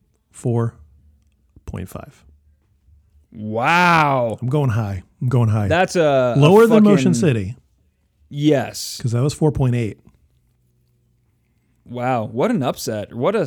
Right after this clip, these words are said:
Speaker 2: what a surprise.
Speaker 1: Yeah. Four point five. I'm gonna stick with it. 'Cause I think I'm
Speaker 2: What do you
Speaker 1: re-,
Speaker 2: think of
Speaker 1: I, I think I'm really gonna like the first album,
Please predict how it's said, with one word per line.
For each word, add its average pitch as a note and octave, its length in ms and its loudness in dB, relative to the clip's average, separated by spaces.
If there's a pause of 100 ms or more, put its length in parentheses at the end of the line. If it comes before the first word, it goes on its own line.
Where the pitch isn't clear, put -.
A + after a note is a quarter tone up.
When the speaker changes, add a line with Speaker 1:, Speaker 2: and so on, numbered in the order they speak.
(120)
Speaker 2:
what F3+ 100 -6
a - 20 -12
surprise. A2+ 680 -10 (180)
Speaker 1:
Yeah. G2 300 -6 (1300)
Four A#2+ 180 -4
point G#2+ 220 -6
five. - 320 -16 (240)
I'm A#2 100 -8
gonna G2+ 80 -2
stick - 260 -10
with F2 140 -8
it. - 120 -16 (400)
'Cause C#3 160 -2
I C3+ 80 0
think C#3 180 -4
I'm B2+ 80 -2
Speaker 2:
What D3 80 0
do F3 40 2
you - 80 0
Speaker 1:
re-, - 120 0
Speaker 2:
think D3 160 4
of - 60 -6
Speaker 1:
I, F#3 80 2
I F3 60 2
think E3+ 240 0
I'm B2+ 240 0
really B2 260 2
gonna G#2 180 -2
like F#2+ 240 -6
the F#2 80 -10
first F#2+ 280 -12
album, G2 340 -14